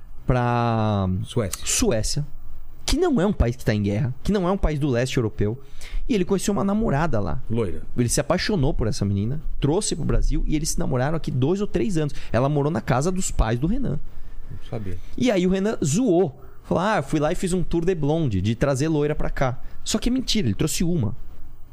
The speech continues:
Speaker 1: Uma. E ele namorou com ela. Não é que tipo, "Ah, fui lá e peguei várias." Ele trouxe uma.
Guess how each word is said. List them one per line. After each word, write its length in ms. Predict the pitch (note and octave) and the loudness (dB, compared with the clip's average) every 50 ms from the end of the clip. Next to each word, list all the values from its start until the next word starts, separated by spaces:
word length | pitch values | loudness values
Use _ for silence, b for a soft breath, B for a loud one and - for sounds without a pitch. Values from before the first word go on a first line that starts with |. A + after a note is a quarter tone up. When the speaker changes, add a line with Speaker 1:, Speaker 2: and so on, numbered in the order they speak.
| - - | -4 0
Speaker 1:
Uma. 340 | A3 A3+ G#3 C#3 - - - - | 2 2 2 2 0 -2 -2 0
E 80 | - E3 | 0 2
ele 120 | F3+ G3 | 2 2
namorou 560 | G3+ G3+ G#3+ A#3 C4 C4 A#3+ G3+ G#3 A#3+ A#3 - | 2 2 2 2 2 2 2 4 4 4 2 2
com 240 | - - - C3+ A2 | 0 -2 0 0 0
ela. 240 | G#2 G2+ A2 G#2 A#2+ B B B B B - | 0 0 0 -2 -4 B B B B B 0
Não 100 | C#3 E3+ | 0 2
é 80 | A3+ A3 | 2 0
que 60 | - | -2
tipo, 140 | - - A3 | -2 -2 0
"Ah, 180 | A3+ A#3 A3 G#3 | 0 0 0 -2
fui 140 | - F3+ | 0 0
lá 120 | E3+ F3+ F#3+ | 0 0 0
e 40 | F#3+ | 0
peguei 260 | G3 F#3+ E3+ F3 D3+ | 0 0 0 0 0
várias." 260 | C#3+ A#2 A2+ - F3 | 0 0 0 -2 -2
Ele 80 | C3 - | -2 -2
trouxe 260 | D#3 D3 - - - | -2 -2 0 0 0
uma. 240 | G#3 G#3 G#3 C3 | 0 0 0 -2